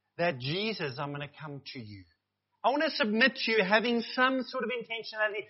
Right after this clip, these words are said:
like on a daily basis you're gonna come to the Lord, is so important. Jesus said, "Come to me, all you are weary and burdened, and I will give you rest.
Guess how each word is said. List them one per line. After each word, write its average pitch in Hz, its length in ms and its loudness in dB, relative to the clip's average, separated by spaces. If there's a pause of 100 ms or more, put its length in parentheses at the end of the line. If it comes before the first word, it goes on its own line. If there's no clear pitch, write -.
(220)
like 208 200 4
on 196 80 -4
a 170 160 -2
daily 185 480 0
basis 196 400 -4
you're 175 80 -10
gonna 160 260 -12
come 175 280 -16
to 175 80 -16
the 165 80 -14
Lord, 175 320 -8
is - 180 -10
so 185 80 -12
important. 180 400 -14 (1800)
Jesus - 180 -8
said, 180 160 -6
"Come 190 300 -4
to - 120 -12
me, 185 160 -6
all 170 240 0
you 170 160 -4
are 165 100 0
weary 147 540 -4 (260)
and 151 220 -10
burdened, 131 480 0 (960)
and 139 160 -8 (100)
I 147 420 -2 (120)
will 127 420 -4 (180)
give 110 180 -12
you 113 240 -12
rest. 104 520 -14